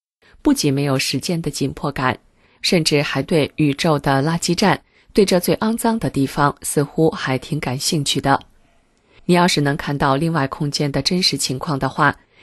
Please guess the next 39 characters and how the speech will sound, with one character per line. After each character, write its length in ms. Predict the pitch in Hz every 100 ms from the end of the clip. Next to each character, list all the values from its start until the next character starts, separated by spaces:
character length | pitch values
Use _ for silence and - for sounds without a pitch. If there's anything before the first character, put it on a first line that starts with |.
| _
你 80 | -
要 140 | 190 202
是 160 | 214
看 200 | - 156
到 220 | 147 135
自 160 | 143 185
己 220 | 160 143
最 180 | - 180
终 240 | - 208 -
要 160 | 165 127
承 240 | - 135
担 180 | 175 165
的 100 | 139
责 220 | - 139
任 160 | 196 151
的 100 | 131
话， 300 | - 147 - _ _ _ _ _
你 100 | 180
要 160 | 170 175
是 160 | 160
看 220 | 156 143
到 200 | 143 127
自 200 | 135 -
己 180 | 156 147
违 180 | 156 139
约 180 | 147 165
后 340 | 175 156 139 - -
极 120 | -
其 140 | 156
可 260 | - - 135
怕 320 | - 175 139 -
与 160 | 139
痛 260 | 135 - 180
苦 140 | -
的 120 | 139
结 280 | 139 - 151
局 180 | 226 131
的 100 | 131
话， 300 | 131 151 -